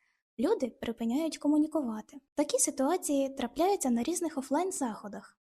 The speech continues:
Насправді, навіть у невеликих компаніях зрозуміти, в який саме момент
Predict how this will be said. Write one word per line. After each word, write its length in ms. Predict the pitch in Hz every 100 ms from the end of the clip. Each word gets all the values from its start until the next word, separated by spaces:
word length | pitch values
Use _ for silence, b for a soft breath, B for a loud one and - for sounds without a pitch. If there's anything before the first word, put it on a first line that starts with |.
| _
Насправді, 640 | 226 - - 381 427 262 - B B B
навіть 320 | 254 330 285
у 40 | 262
невеликих 540 | 254 269 330 302 -
компаніях 680 | 240 226 294 381 277 247 -
зрозуміти, 680 | 240 240 233 294 - 262 254 -
в 20 |
який 240 | 247 269 349
саме 320 | - 285 240
момент 460 | 240 269 277 247